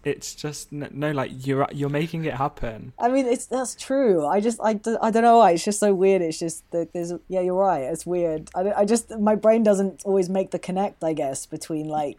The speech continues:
Speaker 2: I'm so used to, like, just sitting and just making the content and doing it. I forget sometimes that people are seeing it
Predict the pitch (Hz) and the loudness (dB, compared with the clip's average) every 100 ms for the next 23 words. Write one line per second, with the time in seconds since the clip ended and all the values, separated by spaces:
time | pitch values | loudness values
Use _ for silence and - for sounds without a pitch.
0 | - 196 170 240 220 208 220 208 202 - | -4 -2 0 2 0 0 -2 -2 -2 -2
1 | 202 196 185 180 180 180 175 196 190 - | -2 -2 -2 -4 -4 -4 -4 -2 -2 -4
2 | 175 180 180 175 160 170 180 175 170 160 | -6 -4 -4 -6 -6 -2 -2 -2 -2 -4
3 | - 165 165 - - 185 214 - 175 165 | -6 -6 -8 -12 -6 0 0 0 -8 -6
4 | 156 147 143 - 170 160 156 151 139 - | -6 -8 -10 -10 -10 -8 -8 -8 -12 -8
5 | - 165 170 156 131 | -2 0 0 -2 -4